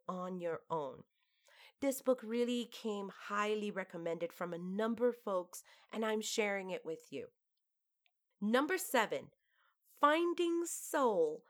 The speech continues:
on the Path of Orisha, a West African Spiritual Tradition by Toby Melora Coriel. I hope I'm pronouncing it right, and if I'm not, I'm sorry.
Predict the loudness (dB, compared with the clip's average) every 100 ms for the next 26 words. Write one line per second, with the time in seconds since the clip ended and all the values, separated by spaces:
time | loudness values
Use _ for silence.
0 | _ -8 -2 0 -2 -4 -2 -2 -2 -6
1 | -4 -4 -2 0 0 0 -6 -8 -10 -12
2 | -6 -4 0 -2 -2 -2 -2 -2 -4 -4
3 | -6 -4 -4 -6 -6 -10 -10 -8 -4 -2
4 | -2 -4 -8 -20 -20 -6 0 0 -2 2
5 | 2 2 0 -2 -6 _ _ _ _ -4
6 | 0 0 2 4 4 4 2 0 -6 _
7 | -2 -2 0 -2 -4 -6 -10 _ _ -12
8 | -10 -8 -8 -8 -10 -10 -10 -10 -10 -12
9 | -12 -16 _ _ -12 -8 -8 -8 -8 -6
10 | -6 -4 -2 -2 0 -4 -4 -4 -2 -2
11 | -4